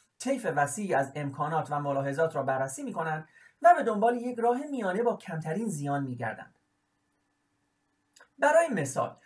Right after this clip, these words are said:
موضع‌گیری در مورد رفتار جنسی را در نظر بگیرید. آیا سکولارها در برخورد با تجاوز جنسی، همجنسگرایی، خشونت جنسی و زنا چگونه موضع‌گیری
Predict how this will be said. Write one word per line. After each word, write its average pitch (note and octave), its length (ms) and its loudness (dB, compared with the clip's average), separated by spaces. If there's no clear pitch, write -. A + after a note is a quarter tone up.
موضع‌گیری A#3 680 0
در A#3+ 180 2
مورد G3+ 340 0
رفتار A3 340 -2
جنسی F#3+ 340 -4
را C3 120 2
در C3 120 0
نظر B2+ 280 -4
بگیرید. A#2+ 400 -12
آیا D#4+ 220 0
سکولارها F3 680 2
در D3+ 200 2
برخورد E3 400 4
با B3 120 4
تجاوز E3 460 -2
جنسی، D3 680 -6
همجنسگرایی، D3 1040 -2
خشونت G3 560 -4
جنسی E3+ 440 -6
و D#3+ 180 2
زنا G#3+ 400 -4
چگونه C#4 400 0
موضع‌گیری D3 720 -4